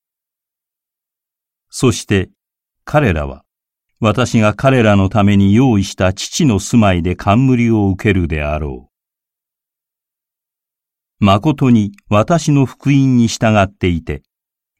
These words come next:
自分の足でシオンの地に立つ者は幸いである。彼らは地の良いものを報いとして受けるからである。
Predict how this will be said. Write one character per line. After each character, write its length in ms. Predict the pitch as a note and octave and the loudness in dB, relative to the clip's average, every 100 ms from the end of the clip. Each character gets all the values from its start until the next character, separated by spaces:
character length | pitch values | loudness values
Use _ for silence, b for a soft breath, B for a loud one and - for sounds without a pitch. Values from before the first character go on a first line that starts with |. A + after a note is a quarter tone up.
| - | -8
自 220 | G2 A#2 | -2 0
分 260 | C#3 E3+ D#3 | 2 2 2
の 160 | C#3+ | 2
足 200 | C3 - | 0 -2
で 140 | A2+ F#2+ | -2 -2
シ 220 | - F3+ | -2 -2
オ 120 | D3 | 0
ン 100 | G#2 | 0
の 140 | F2+ | -2
地 180 | E2+ A#2 | -2 0
に 80 | G2 | 0
立 240 | E2 G#2+ | 0 -4
つ 120 | G2 F#2+ | -2 -2
者 280 | E2+ D#2+ | 0 -2
は 160 | D2+ D2 _ _ _ | -6 -10 _ _ _
幸 500 | - G2+ G2+ A2 G2+ | -8 0 0 2 0
い 100 | F#2 | 0
で 180 | E2+ D#2+ | -2 -4
あ 160 | D2+ | -6
る。 160 | C2 _ _ _ _ _ _ _ _ _ _ _ _ _ _ _ _ _ _ _ | -10 _ _ _ _ _ _ _ _ _ _ _ _ _ _ _ _ _ _ _
彼 240 | - A#2 G2+ | -2 0 2
ら 80 | |
は 140 | F#2 F2+ | 2 0
地 220 | - D3+ | 0 2
の 120 | A#2 | 2
良 200 | G2+ C#3+ | 2 4
い 80 | A#2+ | 4
も 160 | G2+ F#2+ | 4 2
の 200 | F#2 F#2 | 0 0
を 60 | |
報 300 | G2 G#2 B2+ | 0 0 0
い 160 | D3 G#2+ | -2 -2
と 160 | F#2+ | -4
し 80 | F2+ | -4
て 140 | - F2+ | -4 -2
受 260 | F2+ B2 | -2 -2
け 40 | G#2+ | -2
る 140 | F2 | -2
か 140 | - | -4
ら 160 | D#2+ D#2 | -6 -6
で 120 | D2 | -8
あ 160 | D2 C#2 | -8 -10
る。 140 | - | -14